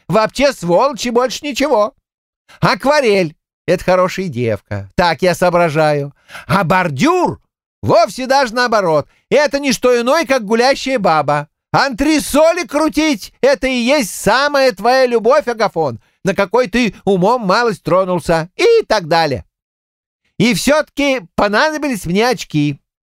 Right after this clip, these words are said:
Прибываем в станицу с Давыдовым. И затеялся я очки покупать. Деньги мне на это великое дело старуха отпустила. Захожу в одну больницу, а там оказалась вовсе не больница, а родительский дом.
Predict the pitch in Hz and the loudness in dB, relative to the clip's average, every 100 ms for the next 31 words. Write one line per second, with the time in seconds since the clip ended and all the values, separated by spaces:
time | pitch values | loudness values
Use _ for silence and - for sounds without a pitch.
0 | _ _ _ _ - 175 180 185 202 302 | _ _ _ _ -2 0 2 2 2 0
1 | 302 180 - 165 160 240 269 - 233 170 | -2 -6 -4 -2 2 2 0 -2 -2 0
2 | 175 156 147 135 120 85 - _ _ - | 0 2 2 0 0 -4 -10 _ _ -2
3 | 180 185 202 240 311 311 233 269 285 277 | 0 2 2 2 0 0 0 2 2 2
4 | - 277 - 320 - - 147 110 87 - | 0 -2 0 -2 -2 -4 -4 -4 -6 -10
5 | _ _ _ _ 120 135 262 294 208 277 | _ _ _ _ 0 2 2 0 0 2
6 | 214 247 269 240 208 262 208 254 254 240 | 2 4 2 2 0 -2 -2 -2 0 0
7 | 240 226 269 214 262 294 202 175 180 180 | 2 2 2 0 0 2 2 2 0 -2
8 | - 185 - 202 196 180 180 _ _ _ | -2 -4 -4 -2 0 0 -2 _ _ _
9 | _ _ _ _ _ _ - 330 480 311 | _ _ _ _ _ _ -6 -2 0 0
10 | 311 339 311 240 220 202 185 175 185 269 | 0 0 2 0 0 0 0 0 0 -2
11 | - 339 339 - 165 - 233 247 202 185 | -2 -2 -2 -2 -2 0 -2 -2 -2 0
12 | 202 247 185 170 247 180 214 220 202 214 | 2 0 0 0 0 -2 -4 0 0 0
13 | 233 233 175 180 156 - 156 175 185 147 | 0 -2 0 0 0 0 0 2 0 0
14 | 247 208 240 196 - 240 277 240 113 | -2 0 -2 -4 -4 0 2 2 -2